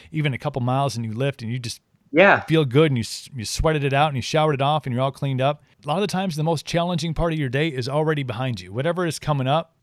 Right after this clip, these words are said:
Speaker 1: you're like, "This phone call is gonna suck. I don't wanna have to do this. I don't wanna have to do this at my job. But guess what? This is gonna feel a lot better than that last half a mile I ran this morning."
Speaker 2: I agree.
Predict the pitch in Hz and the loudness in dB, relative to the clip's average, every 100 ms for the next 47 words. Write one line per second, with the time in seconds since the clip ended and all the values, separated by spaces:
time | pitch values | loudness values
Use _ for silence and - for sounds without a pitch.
0 | - 143 143 131 - _ _ - 127 208 | -4 2 2 0 -4 _ _ -2 0 2
1 | - 185 185 170 180 165 123 151 135 120 | 2 2 4 6 6 6 4 2 0 -2
2 | 92 - 151 175 170 151 151 131 143 139 | -2 0 2 4 2 0 -2 -2 -2 2
3 | 139 135 120 139 160 156 135 147 139 131 | 0 0 -2 -2 0 -2 -4 -2 -2 -4
4 | 127 131 117 123 120 110 113 131 127 135 | -4 -4 0 0 0 -4 -4 -4 -2 -2
5 | 107 - _ _ _ _ _ _ - 113 | -2 -4 _ _ _ _ _ _ -18 -10
6 | 120 202 165 123 143 135 139 120 127 135 | -4 -4 -4 -2 -2 0 0 2 0 0
7 | 135 127 117 107 _ - _ - 120 120 | 2 2 0 -4 _ -20 _ -4 0 0
8 | 117 127 _ _ _ _ _ 170 - 139 | 0 -6 _ _ _ _ _ -20 -8 -6
9 | 135 143 147 135 - 143 127 120 117 117 | -2 0 -2 -2 -2 -2 -2 0 0 0
10 | 101 107 104 104 98 - 113 101 92 101 | -2 -2 -4 -4 -6 -6 -4 -4 -6 -12
11 | _ _ _ - 151 131 147 160 - | _ _ _ 4 6 8 8 6 4